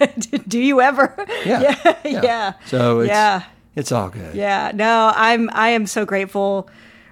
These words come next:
Speaker 1: Rip, you know, to publicly say, and I know I speak on behalf of the Plant Strong Nation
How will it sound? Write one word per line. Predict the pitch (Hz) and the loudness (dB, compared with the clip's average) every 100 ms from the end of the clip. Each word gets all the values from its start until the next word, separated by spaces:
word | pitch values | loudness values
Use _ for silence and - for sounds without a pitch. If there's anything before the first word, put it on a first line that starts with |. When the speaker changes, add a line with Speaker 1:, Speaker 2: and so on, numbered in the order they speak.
| _ - | _ -8
Speaker 1:
Rip, | 196 196 185 | -2 -2 -2
you | 208 | -2
know, | 185 175 170 _ _ _ | -2 -2 -6 _ _ _
to | - | -10
publicly | 185 208 190 190 190 185 | -6 -6 -6 -8 -6 -6
say, | - 190 185 | -6 -6 -4
and | 185 | -4
I | 185 | -4
know | 185 185 | -2 -2
I | 185 | -2
speak | - 185 | -4 -4
on | 185 | -4
behalf | 180 190 180 180 | -4 -2 -4 -2
of | 185 170 | -4 -6
the | 180 180 | -8 -10
Plant | 190 - | -8 -10
Strong | - 190 180 | -8 -6 -4
Nation | 180 185 - 190 185 180 | -4 -4 -4 -6 -4 -8